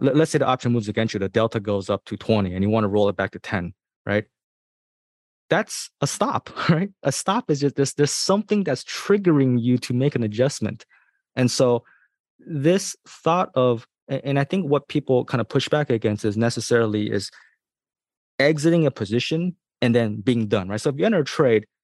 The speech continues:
and you stop out and you don't do anything else, you just take the loss and move on, right? I guess people feel like, for one, you don't want, like to lose. And for two, you, if you think there's still some opportunity left, like, you kinda wanna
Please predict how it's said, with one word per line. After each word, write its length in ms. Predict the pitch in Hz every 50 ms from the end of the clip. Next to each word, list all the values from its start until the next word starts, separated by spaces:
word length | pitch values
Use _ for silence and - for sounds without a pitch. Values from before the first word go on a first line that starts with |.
| _ _ _ _ _ _
and 200 | - 123 120 113 117
you 100 | 135 147
stop 400 | - - - - 123 117 - 104
out 220 | 104 117 170 - -
and 140 | - 107 107
you 80 | 113
don't 260 | 113 143 139 135 110
do 160 | 104 127 123 120
anything 300 | 117 120 113 - 104 101
else, 140 | 95 95
you 80 | - 107
just 180 | 101 123 - -
take 160 | - 156 147
the 80 | 139
loss 320 | 113 107 101 95 87 - - -
and 140 | 113 107 101
move 200 | 110 123 120 113
on, 240 | 110 101 90 87 - _ -
right? 200 | 101 104 123 - _ _ _ _ _ _ _ _ _ _ - - - - _ _ _ _ _ - 156 147 135 - - - - - - -
I 60 | 139
guess 160 | 139 175 -
people 280 | - - 190 - 151 135
feel 260 | - - - 165 170
like, 140 | 165 135 127 120 -
for 120 | - 143 135
one, 240 | 127 127 147 156 156
you 80 | 147
don't 160 | 143 147 147
want, 140 | 143 143 - _ _
like 200 | - 135 131 -
to 80 | - 123
lose. 440 | 110 113 127 131 120 113 117 117 117
And 140 | 113 107
for 180 | - - - 113
two, 380 | - - - - 143 139 139 127
you, 340 | 123 117 120 123 120 120 117 - - _ _ _ _ _ _ -
if 160 | 143 135 123
you 80 | - 127
think 200 | - 156 165 156
there's 140 | 143 127 -
still 220 | - - 143 131
some 160 | - - 123 117
opportunity 580 | 117 110 - 120 117 - - 180 185 180 151 127
left, 280 | 110 107 107 107 104
like, 160 | 110 101 98
you 120 | 107 113 107
kinda 260 | - - 143 143 131
wanna 380 | 117 110 110 117 117 117 101